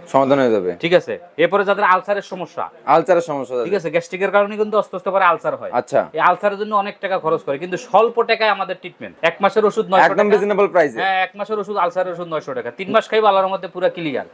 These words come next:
Speaker 1: নয়শো টাকা মাত্র?
Speaker 2: জি।
Speaker 1: আচ্ছা, হোম ডেলিভারি নিতে পারবে তো?
Speaker 2: হ্যাঁ, হোম ডেলিভারি সারা বাংলাদেশে হোম ডেলিভারি। যাদের আমাশা,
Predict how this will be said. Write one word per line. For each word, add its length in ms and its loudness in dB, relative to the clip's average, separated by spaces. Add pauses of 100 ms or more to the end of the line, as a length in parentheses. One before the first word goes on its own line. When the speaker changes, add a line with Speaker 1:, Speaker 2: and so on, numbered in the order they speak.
Speaker 1:
নয়শো 280 4
টাকা 200 4
মাত্র? 420 -2
Speaker 2:
জি। 200 -6 (140)
Speaker 1:
আচ্ছা, 240 0 (100)
হোম 140 4
ডেলিভারি 280 4
নিতে 140 0
পারবে 180 0
তো? 60 -10
Speaker 2:
হ্যাঁ, 100 -2
হোম 180 -6
ডেলিভারি 320 2
সারা 180 0
বাংলাদেশে 380 -2
হোম 120 -8
ডেলিভারি। 180 -6
যাদের 200 0
আমাশা, 440 0